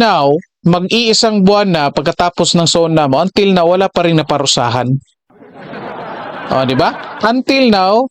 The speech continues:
at least, ha, wala pa rin na-identify na kahit ni isa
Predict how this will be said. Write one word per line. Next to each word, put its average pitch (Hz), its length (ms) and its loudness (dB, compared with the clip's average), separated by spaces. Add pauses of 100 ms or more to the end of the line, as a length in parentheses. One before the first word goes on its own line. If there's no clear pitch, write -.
at 190 240 -2
least, 262 380 2
ha, 233 180 2
wala 220 240 2
pa 226 240 0
rin 220 160 2
na-identify 202 960 2
na 165 80 0
kahit 233 400 2
ni 196 240 2
isa 165 300 0